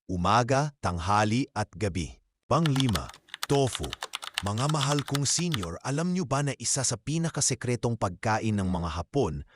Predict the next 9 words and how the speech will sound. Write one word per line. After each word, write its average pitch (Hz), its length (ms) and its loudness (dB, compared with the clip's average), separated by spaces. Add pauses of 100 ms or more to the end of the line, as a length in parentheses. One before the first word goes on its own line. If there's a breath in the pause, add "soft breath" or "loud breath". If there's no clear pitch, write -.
(180 soft breath)
kung 170 220 2
bakit 160 420 0
sila 127 220 2
humahaba 104 720 2
ang 117 160 0
buhay 85 420 -2 (160)
ay 143 300 2
ang 131 240 -2
tofu? 113 560 -2